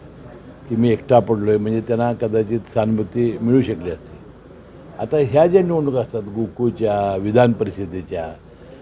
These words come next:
एकटं पडलं की घोटाळा होतोय. मग म्हणतात, "बहुतेक याचा पराभव होतोय वाटतं," लोक जातच नाहीत.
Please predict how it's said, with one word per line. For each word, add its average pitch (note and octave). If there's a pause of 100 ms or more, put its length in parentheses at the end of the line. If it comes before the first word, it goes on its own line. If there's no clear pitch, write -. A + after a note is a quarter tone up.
(140)
एकटं C3+
पडलं E3
की E3
घोटाळा A#2+
होतोय. G2 (560)
मग C3+
म्हणतात, D3
"बहुतेक C3+
याचा C3
पराभव C3
होतोय B2
वाटतं," G2 (420)
लोक D3+
जातच C#3+
नाहीत. E2+